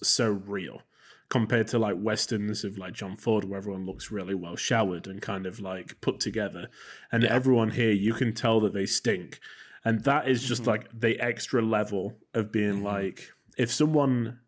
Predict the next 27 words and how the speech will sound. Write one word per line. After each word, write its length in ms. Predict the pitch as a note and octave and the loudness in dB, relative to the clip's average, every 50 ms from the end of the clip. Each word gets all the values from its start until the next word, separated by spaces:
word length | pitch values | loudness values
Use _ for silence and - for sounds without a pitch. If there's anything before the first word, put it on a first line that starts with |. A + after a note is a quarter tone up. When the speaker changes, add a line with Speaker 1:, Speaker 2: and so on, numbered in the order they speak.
| _ _ _ | _ _ _
Speaker 1:
like, 220 | B2 A#2+ A2+ A2+ - A2+ | 2 2 2 2 2 0
regardless 480 | B2 A#2 B2 C3 C#3 C3+ C3+ B2+ - | 0 2 4 4 4 4 2 0 0
of 100 | A#2 G#2+ | -2 0
what 160 | A2 A2+ G#2+ G#2 | 2 2 4 4
you're 100 | G#2+ G2 | 2 2
doing, 460 | G#2 A2 G#2+ G#2+ F#2+ F2 F2 F#2 G#2+ - - - - _ | 2 2 2 4 2 0 -2 -6 -8 -10 -18 -20 -4 _
you 100 | - B2 | 2 2
know, 100 | A2+ G#2 | 4 4
we've 180 | G#2 A#2+ A#2 A#2 | 4 4 4 6
seen 220 | - D3+ D3+ C#3+ | 6 6 6 6
it 80 | A#2 G#2+ | 4 2
before 280 | A2+ - - B2+ A#2 | 0 2 4 4 4
where 120 | G#2+ G#2 G#2 | 4 4 2
people 220 | C#3 - - G2+ | 0 0 0 0
are 20 | G2 | -2
like, 100 | G2+ - | 0 -2
"I 40 | - | -2
haven't 160 | E3 G#3+ F#3 | -2 0 -2
got 140 | D#3 A#2+ - | -2 -2 -2
time 220 | - C#3+ C#3 C3+ | 0 0 0 0
for 120 | - A#2+ | 2 0
a 40 | A2 | 0
shave," 280 | A2+ - A#2 G#2 G2+ F#2+ | 2 2 2 2 2 2
and 120 | G2 G2+ | 0 -4
they 140 | G2+ F#2+ G2 | -4 -4 -4
show 300 | - - - B2 A2 G#2 | -2 0 2 4 4 4
up 140 | G2 - | 2 0